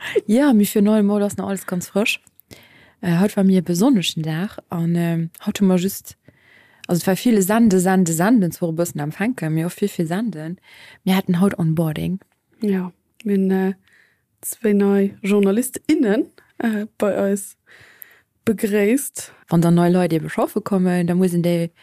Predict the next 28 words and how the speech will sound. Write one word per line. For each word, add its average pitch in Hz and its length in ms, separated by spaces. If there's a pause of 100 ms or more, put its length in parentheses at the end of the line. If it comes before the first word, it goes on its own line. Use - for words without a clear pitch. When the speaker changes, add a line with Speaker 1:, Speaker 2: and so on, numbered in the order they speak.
(240)
Speaker 1:
eben 180 240
auch 196 220
richtig, 190 680
ähm, 180 560 (720)
ja, 185 260
ein - 140
richtiges 208 360
Onboarding 156 520
machen. 156 560 (120)
Und, 151 240
äh, 156 240
das 165 140
haben 190 100
wir 175 60
dann 156 140
auch 156 120
gemacht. 180 560 (580)
Und, 160 440
äh, 160 240
dass 180 180
die - 140
allererste 208 520
Kehr, 202 320
dass - 200
wir 175 100
Leute 180 240
aufstellen, 165 600
also 160 300